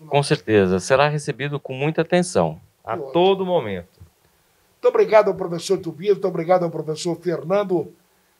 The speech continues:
Speaker 3: que brilhantaram o nosso programa aqui hoje, deram um,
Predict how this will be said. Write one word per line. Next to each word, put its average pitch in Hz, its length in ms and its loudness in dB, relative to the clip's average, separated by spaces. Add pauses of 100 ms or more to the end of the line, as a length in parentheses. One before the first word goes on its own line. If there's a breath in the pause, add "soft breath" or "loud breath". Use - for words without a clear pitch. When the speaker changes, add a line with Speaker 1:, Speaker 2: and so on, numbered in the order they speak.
(140)
Speaker 3:
que 165 400 2
brilhantaram 185 720 0
o - 20 -10
nosso 165 240 -6
programa 160 320 -8
aqui 151 160 -12
hoje, 190 160 -4
deram 208 180 -2
um, 156 200 -6